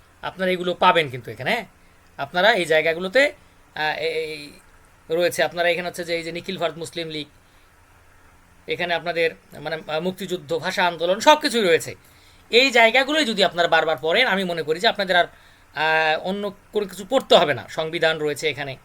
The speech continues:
তারপর হচ্ছে আপনাদের সাধারণ জ্ঞানে আরও কিছু প্রশ্ন রয়েছে, তারপরে আন্তর্জাতিক রয়েছে, দেখেন আন্তর্জাতিক রয়েছে এবং হচ্ছে দেখেন মুক্তিযুদ্ধ বিষয়ক, আহ, চলচ্চিত্র, গ্রন্থ,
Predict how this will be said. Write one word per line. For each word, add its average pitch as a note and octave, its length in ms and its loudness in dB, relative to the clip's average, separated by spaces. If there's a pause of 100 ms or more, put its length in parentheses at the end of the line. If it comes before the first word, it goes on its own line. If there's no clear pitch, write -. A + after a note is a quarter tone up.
(680)
তারপর D3+ 240 -2
হচ্ছে E3+ 200 0
আপনাদের D#3+ 300 -2
সাধারণ E3+ 260 -6
জ্ঞানে F3 160 -4
আরও F3 140 0
কিছু F3+ 160 -12
প্রশ্ন F3+ 300 -8
রয়েছে, F3 260 -6
তারপরে F#3+ 220 -4
আন্তর্জাতিক A3 520 0
রয়েছে, E3 200 -4
দেখেন C3+ 260 -8 (560)
আন্তর্জাতিক F3+ 540 -4
রয়েছে E3 240 -2
এবং E3 160 -2
হচ্ছে E3+ 280 -4
দেখেন D#3 180 -6
মুক্তিযুদ্ধ F#3 320 -6
বিষয়ক, F3+ 320 -2 (500)
আহ, D#3 380 -4 (220)
চলচ্চিত্র, F#3 640 -6 (320)
গ্রন্থ, F3+ 400 -4